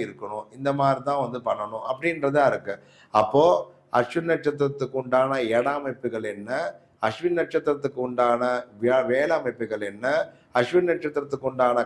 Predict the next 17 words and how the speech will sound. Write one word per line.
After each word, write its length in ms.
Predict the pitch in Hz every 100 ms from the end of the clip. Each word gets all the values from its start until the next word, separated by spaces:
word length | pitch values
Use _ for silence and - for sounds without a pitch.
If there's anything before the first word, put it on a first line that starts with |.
| -
கலர் 260 | 110 139 147
அமைப்புகள் 440 | 135 117 113 107 104
என்ன, 160 | 98 107 139 165 - - -
அஸ்வின் 320 | 127 - 180 175
நட்சத்திரத்துக்கு 600 | 165 147 143 127 123 127
உண்டான 320 | 127 123 117 139 185 - - -
காரகத்துவ 580 | 151 185 185 180 - 139
அமைப்புகள் 440 | 120 113 117 110 107
என்ன 120 | 101 92 92 _ _ -
அப்படின்றதெல்லாம் 880 | 139 143 147 123 120 131 156 160 123
இருக்கு. 260 | 120 120 101 - 127
ஓகே, 200 | 165 151 92 - _ _ 117
அப்போ 220 | - 120 107 151 190 - _ _ _ 135
இந்த 140 | 139 139
அஸ்வின் 340 | 139 - 208 202
நட்சத்திரத்துல 640 | 190 185 180 160 160 160 156
வந்து 260 | 160 165